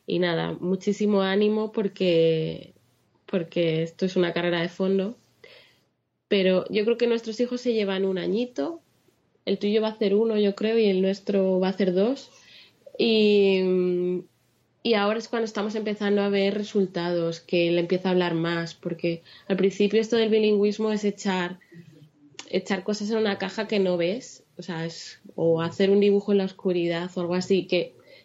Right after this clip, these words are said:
que tú vas metiendo muchas cosas pero no ves el resultado. Y, y cuando ya empiezan a hablar y ves que, por ejemplo, al padre le llama dad y a mí me llama mamá. O cuando su padre le habla en inglés, ahora ha empezado a decir sí y no,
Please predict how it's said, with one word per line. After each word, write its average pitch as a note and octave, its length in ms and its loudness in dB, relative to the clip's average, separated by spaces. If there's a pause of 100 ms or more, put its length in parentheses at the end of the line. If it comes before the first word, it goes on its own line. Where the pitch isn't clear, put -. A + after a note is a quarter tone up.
que F#3+ 180 0
tú G#3 220 0
vas A#3 160 0
metiendo A3+ 440 0
muchas A3+ 280 -6
cosas G#3+ 320 -4
pero G3 240 0
no F3+ 220 0
ves F#3 220 -2
el G#3 100 0
resultado. F3 640 -6
Y, F3+ 500 2 (260)
y G3+ 100 -2
cuando F#3+ 300 2
ya F#3 140 0
empiezan A3 380 -4
a G3+ 60 -2
hablar G3 440 -2
y G3+ 120 -2
ves F#3+ 300 -2
que, F3+ 500 -4
por F#3 100 -10
ejemplo, G3 280 -4
al F#3 80 -2
padre F#3 260 -2
le F3+ 120 0
llama F3+ 220 0
dad G3 260 -2
y F#3+ 100 -6
a E3+ 60 -4
mí E3+ 120 -2
me E3+ 100 0
llama F3 200 -2
mamá. D3+ 320 -6 (800)
O F3 480 4
cuando F#3 400 -2
su G3+ 160 -8
padre G3+ 220 -2
le G#3 100 0
habla G#3 160 -2
en G#3 100 -2
inglés, G#3+ 600 -2
ahora G3 140 -4
ha - 20 -4
empezado G3+ 320 -4
a - 20 -2
decir G3 260 -2
sí G3 260 0
y G3 40 2
no, G#3 280 -2